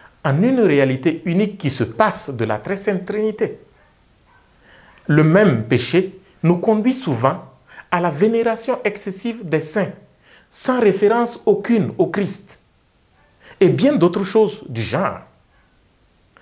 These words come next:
Si nous voulons demeurer dans la vérité de la révélation, ne réduisons pas l'expression de notre foi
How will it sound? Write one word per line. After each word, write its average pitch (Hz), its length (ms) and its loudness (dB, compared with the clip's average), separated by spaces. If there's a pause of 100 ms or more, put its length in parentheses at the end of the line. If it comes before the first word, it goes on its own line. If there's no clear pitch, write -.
(200)
Si 311 320 4
nous 139 160 2
voulons 135 340 2
demeurer 120 580 2
dans 107 140 -2
la 107 160 -2
vérité 120 560 -2 (200)
de 123 80 -2
la 120 180 0
révélation, 127 720 -2 (640)
ne 165 100 4
réduisons 185 640 2
pas 240 260 -4
l'expression 185 720 -2
de 160 100 -4
notre 147 280 -4
foi 175 440 -4